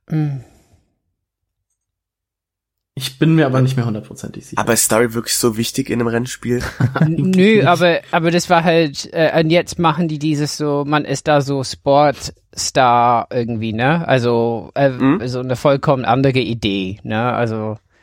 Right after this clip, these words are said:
Speaker 1: also ich denk, Verfolgungsjagd oder so kann es ja geben, aber ist irgendwie so f-, man ist Sportstar und, äh, kann aber alles. Also man kann fliegen und Rennen fahren und <laughs> also, äh, leicht absurd, eigentlich ganz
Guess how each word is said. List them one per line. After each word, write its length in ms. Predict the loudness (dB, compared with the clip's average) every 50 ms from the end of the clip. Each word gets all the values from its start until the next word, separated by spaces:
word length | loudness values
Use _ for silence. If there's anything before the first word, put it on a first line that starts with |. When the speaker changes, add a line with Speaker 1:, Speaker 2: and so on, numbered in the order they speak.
| _ _ _ _ _
Speaker 1:
also 160 | -6 -4 -4
ich 100 | -2 0
denk, 340 | 0 0 0 0 -4 -8 -6
Verfolgungsjagd 1000 | -4 -4 0 2 4 4 4 2 2 0 0 -2 -2 0 2 2 2 2 0 -4
oder 120 | -8 -6 -4
so 100 | -6 -4
kann 180 | -4 -2 -4
es 120 | -4 -4 -4
ja 100 | -4 -4
geben, 520 | -2 -2 -2 -2 -2 -2 -2 -4 -4 0
aber 280 | 0 2 2 4 2 2
ist 140 | 2 2 2
irgendwie 240 | 2 2 2 0
so 120 | 0 -2 -2
f-, 180 | -4 -6 -10 -16 -18 -20 -18 -12 -10
man 120 | -8 -8
ist 100 | -8 -8
Sportstar 840 | -4 0 0 0 0 0 -6 -2 2 4 4 6 6 4 4 2
und, 440 | 0 -2 -2 -2 -4 -4 -4 -4 -4
äh, 260 | -2 0 2 2 0 0 -4 _ _ -20 -20 _ _ -6
kann 220 | -2 -2 0 2
aber 260 | 2 2 2 2 0
alles. 380 | 0 0 2 2 0 0 0 0
Also 160 | 0 0 0
man 120 | 0 -2 -2
kann 160 | -2 -2 -4
fliegen 640 | -2 -2 0 0 0 0 0 -2 -2 -2 -2 -4 -4
und 260 | -6 -6 -8 -10 -12 -4 -2
Rennen 220 | 0 0 0 0
fahren 540 | -2 -2 0 2 4 2 2 2 0 -4 -6
und 240 | -6 0 0 0 0 -2 -2 2 2
<laughs> 260 | 2 4 4 0 0 0 -6 -12 -14 -16 -16 -20 -20 _ _ -8 -4
also, 280 | -4 -2 -2 0 0 0 0 -2 -4 -8 -14 _ _ _ _ _ _ _ -20 _ _
äh, 220 | 4 4 4 4 2 -4 -8 -8 -8 -8
leicht 460 | -2 0 2 4 4 2 0 -2 -4
absurd, 480 | -2 -2 -2 -2 0 2 2 2 2 2
eigentlich 320 | 0 0 0 -2 -2 -2
ganz 220 | -2 -4 -4 -4